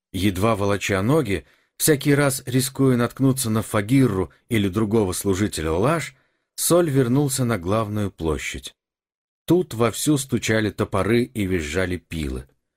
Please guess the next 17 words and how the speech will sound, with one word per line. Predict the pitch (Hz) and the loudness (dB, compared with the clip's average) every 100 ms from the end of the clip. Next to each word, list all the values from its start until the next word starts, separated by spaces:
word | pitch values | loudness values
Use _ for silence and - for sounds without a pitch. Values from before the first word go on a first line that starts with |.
| _ _ _ - | _ _ _ -2
Против | 107 101 90 | 0 0 -4
здания | 78 104 98 92 | 0 0 0 -2
городского | 78 90 87 - - 92 82 | -2 -2 -4 -4 -4 -2 -2
суда | - 82 80 131 | -4 -2 0 0
с | 127 | 0
казнённой | - 117 101 107 117 110 110 | -4 -4 0 0 2 0 -2
куклой | - - 117 - 110 113 | -2 -2 -2 0 -2 -2
у | 117 | -6
входа | - - 104 95 101 95 _ _ | -10 -4 -2 0 -2 -4 _ _
сооружали | - 117 104 92 80 107 113 110 | -4 0 0 -2 -2 0 0 -2
широкий | - 98 82 87 92 92 85 - - | -2 -2 -2 -2 -4 -4 -6 -6 -8
эшафот. | 90 87 78 71 65 - _ _ _ _ _ _ _ | -6 -6 -6 -6 -8 -10 _ _ _ _ _ _ _
Эгерт | 127 143 127 131 - | 0 2 2 -2 -2
передёрнулся, | 139 120 107 95 98 85 80 76 - 78 | -2 -2 -2 -2 0 -2 -4 -6 -6 -6
вспомнив | - - 98 95 87 | -6 -2 0 0 -2
слова | - 92 90 92 | -4 -2 0 -2
Тори | - 135 123 104 | 0 2 2 0